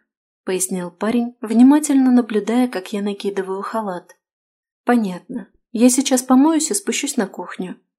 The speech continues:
сказала я, направляясь в ванную комнату. "Арина, в доме доктора Пирса порядок не поменялся. Ты не можешь купаться сама? Я помогу тебе",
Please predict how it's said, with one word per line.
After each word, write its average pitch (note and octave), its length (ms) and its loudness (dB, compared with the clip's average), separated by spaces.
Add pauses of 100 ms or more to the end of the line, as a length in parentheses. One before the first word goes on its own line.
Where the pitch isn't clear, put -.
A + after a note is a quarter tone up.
(140)
сказала F#3 520 -4
я, F#3 240 0
направляясь G3 680 0
в F#3+ 60 -14
ванную G3+ 420 -4
комнату. F3+ 680 -14 (680)
"Арина, G3+ 480 -2 (160)
в F#3+ 140 -6
доме A3 360 6
доктора G3+ 480 0
Пирса G#3 420 0
порядок F#3 460 0
не G3 100 0
поменялся. G#3 760 2 (420)
Ты G3 120 2
не G3 120 0
можешь G3+ 380 2
купаться - 440 -2
сама? F3+ 460 -4 (340)
Я G3 160 0
помогу A#3 400 4
тебе", - 380 -8